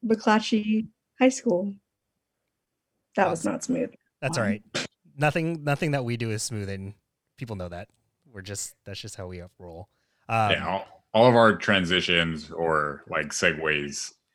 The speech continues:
Speaker 3: we, we call them out
Speaker 2: Yep.
Speaker 3: so that they're not smooth.
Speaker 2: <laughs> Yeah, we want people to know that we're moving on to the next subject.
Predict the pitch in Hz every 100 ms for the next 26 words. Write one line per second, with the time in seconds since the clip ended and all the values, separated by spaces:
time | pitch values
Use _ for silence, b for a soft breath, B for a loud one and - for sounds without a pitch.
0 | _ _ _ _ 87 82 80 - 87 82
1 | 80 76 - _ _ _ _ _ _ _
2 | _ _ _ _ _ _ - 98 85 76
3 | 71 117 170 90 80 80 - - - -
4 | - _ b b b b 107 92 117 147
5 | 160 156 143 120 120 113 110 110 110 113
6 | 113 113 107 104 107 117 104 104 - 113
7 | 98 98 95 -